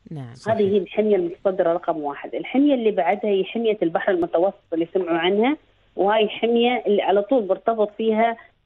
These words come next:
Speaker 3: آه، زيت الزيتون.
Speaker 1: نعم.
Speaker 3: زيت
Speaker 2: نعم.
Speaker 3: الزيتون والأسماك والخضروات والفواكه، وهاي الح-، الحمية اللي مميز فيها أنها عالية في مضادات الأكسدة والأوميجا.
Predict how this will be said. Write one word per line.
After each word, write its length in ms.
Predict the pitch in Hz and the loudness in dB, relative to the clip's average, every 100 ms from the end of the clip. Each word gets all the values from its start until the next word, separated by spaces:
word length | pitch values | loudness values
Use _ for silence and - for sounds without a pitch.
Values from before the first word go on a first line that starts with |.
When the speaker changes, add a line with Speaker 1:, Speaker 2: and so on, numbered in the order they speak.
| - | 0
Speaker 3:
آه، 440 | 185 180 175 175 | 2 4 4 2
زيت 200 | 214 214 | 2 0
الزيتون. 500 | 196 185 185 180 156 - _ _ _ _ _ _ | 0 0 0 0 -2 -6 _ _ _ _ _ _
Speaker 1:
نعم. 180 | 170 170 | -12 -2
Speaker 3:
زيت 240 | 190 220 | 0 0
Speaker 2:
نعم. 60 | 240 | -2
Speaker 3:
الزيتون 440 | 214 220 214 214 | -2 -6 -4 0
والأسماك 720 | 180 160 180 - 208 208 214 185 | 0 0 -2 -4 -2 0 0 -2
والخضروات 720 | 170 - 180 190 202 214 214 | -6 -2 0 2 2 0 -4
والفواكه، 720 | 196 208 196 214 220 - 320 _ _ | -6 -2 0 0 0 -4 -4 _ _
وهاي 260 | 233 185 196 | -8 -2 0
الح-، 340 | - - - | -2 -6 -4
الحمية 460 | 185 170 226 233 190 | -4 -4 -4 2 2
اللي 160 | 180 | 2
مميز 420 | 180 185 233 240 214 - | -2 0 2 2 0 -2
فيها 400 | 214 202 196 180 | 0 0 0 0
أنها 160 | 185 | 0
عالية 320 | 165 208 214 | 2 0 2
في 120 | 190 180 | 0 0
مضادات 580 | 175 180 180 202 214 | 0 0 2 0 0
الأكسدة 560 | 185 165 208 - 233 202 | -2 -2 -4 -2 -2 2
والأوميجا. 600 | 180 175 175 180 156 147 | 2 2 0 0 -2 -6